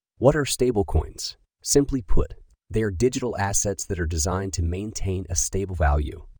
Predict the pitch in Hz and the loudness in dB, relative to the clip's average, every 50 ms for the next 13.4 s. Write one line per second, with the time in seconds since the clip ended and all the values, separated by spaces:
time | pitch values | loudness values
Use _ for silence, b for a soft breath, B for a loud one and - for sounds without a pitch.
0 | _ _ - 113 127 131 123 117 - - 113 117 151 147 - - 95 - - 80 | _ _ -2 0 2 2 2 0 0 -2 -2 -2 -2 -4 -2 -2 -2 0 -2 -4
1 | 76 - - 78 73 69 - - 76 76 101 - - - - 98 - - - - | -4 0 -2 -2 -2 -2 -6 -8 -6 -6 -8 -8 -8 -6 -6 -4 -4 -2 -2 -2
2 | 123 135 143 127 117 98 107 98 101 110 101 92 - - - - - - - _ | 0 0 -2 -2 -4 -2 -2 -2 0 -2 -4 -2 -2 -4 -4 -4 -6 -12 -16 _
3 | - - - 117 120 117 117 - - 117 104 104 98 90 82 78 - - 104 101 | -20 -6 -4 -4 -4 -4 -6 -6 -4 -4 -4 -4 -6 -8 -2 0 0 0 0 -2
4 | 98 - - 82 80 - - - 95 95 95 90 85 - - - - 139 139 107 | -8 -8 -6 -6 -6 -6 -4 -6 -4 -2 -2 -2 -4 -6 -8 -4 0 0 2 2
5 | 78 - - - - - _ _ - 110 107 - - 98 90 - 85 82 92 90 | 0 -2 -8 -8 -10 -12 _ _ -4 -4 -4 -2 -4 -4 -4 -4 -4 -2 -2 -2
6 | 87 78 76 - - 87 82 85 85 90 80 - - 92 90 85 82 80 101 110 | 0 -2 -2 0 0 0 2 2 0 -2 -4 -2 -2 -2 -2 0 0 -2 0 -2
7 | - - _ _ _ _ _ _ _ - - 135 151 - - 147 147 - - - | -4 -6 _ _ _ _ _ _ _ 0 4 4 4 6 4 2 0 2 2 2
8 | 127 110 92 - - 107 107 117 - 123 104 95 90 - - - 98 104 117 - | 2 2 4 4 4 4 4 2 0 -2 -2 -2 -4 -2 2 4 4 4 4 2
9 | - - 92 82 - - - 98 113 110 117 113 - - 90 85 82 85 82 95 | -2 -2 -4 -4 -2 -2 -2 -2 0 -2 -2 -4 -2 -2 0 2 2 4 4 2
10 | 95 - - 101 98 92 - - - 98 98 95 90 80 - 85 78 85 104 120 | 0 0 0 -2 -2 -2 -2 -2 0 2 2 2 0 0 0 2 2 2 2 0
11 | 131 123 120 113 117 117 101 92 98 87 82 - - - - 95 98 107 101 104 | -2 -2 -2 -2 -4 -6 -4 -4 -4 -4 -4 -6 -8 -4 -2 -2 -2 -2 -4 -6
12 | 101 - - 80 78 82 90 98 - - - - 87 87 - - - 71 65 67 | -2 0 0 0 2 0 -2 -2 -6 -10 -8 -4 -4 -4 -4 -4 -4 -2 -2 -2
13 | 76 - - - - - - - | -2 -4 -6 -6 -8 -8 -8 -8